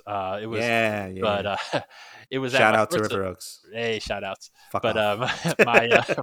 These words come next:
Speaker 2: <laughs>
Speaker 1: <laughs> right, fuck. <laughs> But, uh, it was when I first moved here to my first apartment, and my, uh, stepfather at the time,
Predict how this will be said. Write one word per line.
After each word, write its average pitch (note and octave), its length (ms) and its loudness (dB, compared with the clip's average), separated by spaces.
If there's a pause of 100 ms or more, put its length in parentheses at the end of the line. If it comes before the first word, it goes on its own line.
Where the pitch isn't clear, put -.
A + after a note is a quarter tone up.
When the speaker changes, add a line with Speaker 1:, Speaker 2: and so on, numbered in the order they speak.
Speaker 2:
<laughs> - 0 - (140)
Speaker 1:
<laughs> - 20 -
right, A#2+ 300 2
fuck. - 240 -14 (140)
<laughs> F#3 100 0 (420)
But, A#2+ 200 4
uh, F#2+ 300 2 (440)
it C#3+ 60 -2
was C#3+ 140 -4
when D3 100 2
I C3 60 4
first - 300 -2
moved C#3+ 200 -10
here C#3+ 80 -2
to - 120 -12
my A#2 80 0
first - 300 -4
apartment, A#2 580 -6 (320)
and G#2+ 580 -2 (640)
my, G#2 400 -6
uh, G2 120 -6
stepfather A2 500 -8
at F#2 100 -14
the G2+ 80 -20
time, F#2+ 400 -10